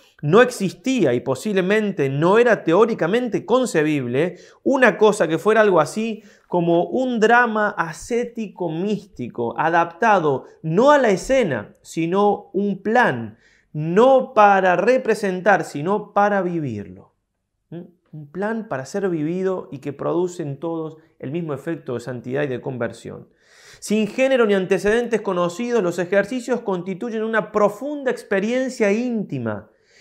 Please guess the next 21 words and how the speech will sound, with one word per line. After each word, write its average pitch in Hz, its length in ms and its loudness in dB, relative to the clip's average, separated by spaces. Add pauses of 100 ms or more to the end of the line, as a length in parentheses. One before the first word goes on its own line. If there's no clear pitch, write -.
(340)
puesta 233 580 6
en 180 160 -2
esquema 220 500 -2
dinámico, 208 1000 -4 (500)
con 170 200 2
el 165 140 4
fin 240 340 -4
de 220 100 4
posibilitar 208 960 2
su 175 260 -6
transfusión 185 1120 -2
y 175 160 -4
reviviscencia, 165 1080 -6
que 175 160 -6
cada 190 180 -2
uno 208 140 -4
lo 165 140 -4
pueda 190 160 0
vivir 202 340 -4
de 180 100 -4
nuevo. 110 460 -8